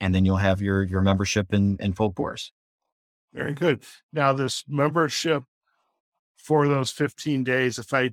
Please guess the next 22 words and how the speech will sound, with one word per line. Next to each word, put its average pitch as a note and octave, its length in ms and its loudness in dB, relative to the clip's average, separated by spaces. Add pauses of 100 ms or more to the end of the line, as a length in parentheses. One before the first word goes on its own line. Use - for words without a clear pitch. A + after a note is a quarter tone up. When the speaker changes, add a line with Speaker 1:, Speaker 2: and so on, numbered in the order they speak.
Speaker 2:
do C3+ 220 -2
decide C3 600 0
I'm A#2+ 220 -6
going A#2+ 340 -2
to, A#2 460 -4 (1700)
I'm F#3 100 0
gonna E3+ 160 2
spend D3 360 -4
some D3 120 -2
time C#3 240 0
in B2+ 80 0
Acapulco B2 720 -2
as A2+ 140 -4
opposed B2 440 -4
to A#2+ 60 -10
going A#2 360 -2
to A#2+ 120 -4
a A2 60 -6
safari A#2 680 0
in A2 100 -4
South A2 320 -2
Africa, A2 580 -4